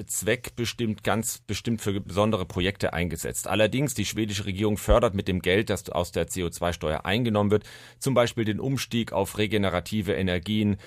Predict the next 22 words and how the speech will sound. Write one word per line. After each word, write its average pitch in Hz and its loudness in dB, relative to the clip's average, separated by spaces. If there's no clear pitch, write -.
Windkraftanlagen 87 2
et - -8
cetera. 80 -4
Also 101 0
es 101 -4
gibt 123 -4
da 101 6
einen 90 0
Wechsel 139 -2
sozusagen 107 -2
von 87 -2
der - 0
einen 107 0
Steuer 95 -2
zur - -4
anderen, 123 2
muss 90 0
man 107 2
allerdings 98 0
auch - -4
dazu 101 -4
sagen, 104 6